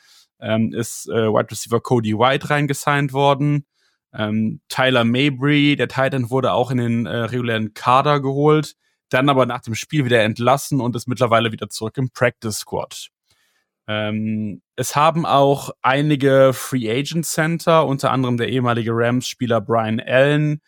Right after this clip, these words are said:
äh, in Seattle trainiert unter der Woche. Bisher wurde aber keiner von ihnen gesigned. Das ist wahrscheinlich eine Reaktion auf das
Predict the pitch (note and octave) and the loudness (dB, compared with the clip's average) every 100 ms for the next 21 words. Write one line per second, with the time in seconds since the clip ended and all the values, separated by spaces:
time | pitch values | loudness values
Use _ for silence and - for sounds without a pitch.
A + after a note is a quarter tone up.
0 | _ _ _ - G2+ - C#3+ D3+ - D3 | _ _ _ -14 -14 -4 0 0 0 0
1 | C#3 B2+ A#2 - A2 A#2 D#3+ F3+ F#3 E3+ | 2 0 -2 -2 2 4 2 2 0 2
2 | D#3+ D3+ E3 F3+ F3 F3 F3+ _ _ _ | 2 2 2 4 4 2 -4 _ _ _
3 | - D3 D#3+ C3 D3 C#3+ B2 - - C3+ | -4 2 2 4 4 4 2 -2 -2 0
4 | C3+ - B2 G#2 B2+ B2 A#2 A2+ - G#2 | 0 2 0 2 2 2 0 -4 -4 -2
5 | G#2 F#2 - - G#2+ - A2 - - A2 | -2 -6 -10 -8 -8 -8 -16 -12 -6 -6
6 | - A2 G#2 F#2+ E2 G2+ G#2 - - F2 | -2 -4 -4 -6 -8 -8 -10 -10 -8 -6
7 | D2 - - F#2+ - | -6 -8 -6 -6 -8